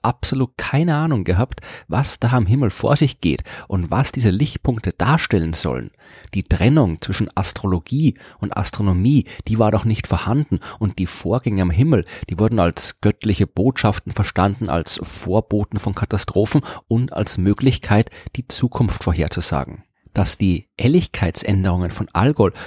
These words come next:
schon sehr früh bekannt gewesen sein könnten, das zeigt eine Analyse, die Historiker und Astronomen aus Finnland im Jahr zweitausendzwölf durchgeführt haben. Die haben da einen sogenannten Tagewählkalender betrachtet.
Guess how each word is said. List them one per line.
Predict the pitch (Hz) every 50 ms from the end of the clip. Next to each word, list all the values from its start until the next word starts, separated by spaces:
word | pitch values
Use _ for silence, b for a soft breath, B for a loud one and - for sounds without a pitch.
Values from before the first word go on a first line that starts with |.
| B
schon | B - - 117 101
sehr | - - - - - 135 147 156 135
früh | - - - 101 110 147 185
bekannt | - - 107 - - 143 160 185 180 -
gewesen | - 110 101 101 104 113 104
sein | - 110 104 -
könnten, | - - 117 113 - - 156 B B B B B B
das | - 123 147 - - - -
zeigt | - - - 104 127 - - -
eine | 127 113 117 -
Analyse, | 110 104 98 92 95 117 156 160 117 113 139 147 B B B B B
die | - 113
Historiker | 107 113 95 - - - - - 113 123 131 147 139 - 107
und | 101 104 - -
Astronomen | 110 - - - 113 104 95 107 123 135 -
aus | - 98 82 - -
Finnland | - - - 139 170 180 147 110 87 82 82 82
im | 92 92 90
Jahr | 85 95 101 120 127 -
zweitausendzwölf | - 113 117 - - 110 98 - - - - 92 104 135 151 - -
durchgeführt | - - 101 90 - - - - - - 98 - -
haben. | - 90 82 85 - B B B B B B B B B B -
Die | 135 131 104
haben | - 110 120 135 127
da | 131 123
einen | 123 113 110 110 104
sogenannten | - - 123 123 120 117 104 - - 107 B B B B B B _
Tagewählkalender | - - 104 98 104 131 139 135 123 101 92 85 87 90 90 92 95 90 - - - 92 87 85 85 90 85 90 87
betrachtet. | - 87 - - - - 71 - - - - - - B